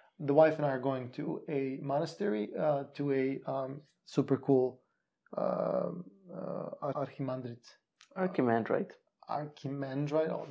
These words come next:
Speaker 1: dear God! Um, and, uh, "You wanna come with?" Um, and I was like,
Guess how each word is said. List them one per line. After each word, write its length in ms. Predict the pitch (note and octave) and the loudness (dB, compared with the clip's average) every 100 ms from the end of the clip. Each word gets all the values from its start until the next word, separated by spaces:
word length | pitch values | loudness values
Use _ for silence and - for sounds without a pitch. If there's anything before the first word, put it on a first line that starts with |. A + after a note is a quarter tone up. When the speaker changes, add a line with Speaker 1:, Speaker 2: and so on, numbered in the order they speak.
| B2 | -6
Speaker 1:
dear 240 | B2+ A2+ A#2 | -6 -6 -10
God! 220 | A2 - - _ - - - - - - | -12 -12 -12 _ -20 -20 -20 -20 -6 10
Um, 800 | E3 E3 D#3+ D#3 D3+ D3 D3 - | 12 12 12 12 10 6 -2 -4
and, 400 | E3 D#3 D3+ D3+ | 0 4 4 8
uh, 320 | D3+ D3 C#3+ C#3 - - | 10 10 8 4 -6 -14
"You 180 | C#3 D3 | -4 2
wanna 160 | D#3 | 2
come 220 | D3+ F3 D3+ | 2 0 0
with?" 220 | E3+ A3 - _ _ _ _ _ _ _ _ _ _ D3+ | 0 -2 -10 _ _ _ _ _ _ _ _ _ _ -4
Um, 520 | C#3+ C#3 C3 B2+ C3+ - | 0 0 0 -4 -8 -10
and 100 | C#3 | -10
I 100 | A#2+ - | -10 -12
was 140 | A#2 | -8
like, 320 | C3+ C3 B2+ | -6 -6 -8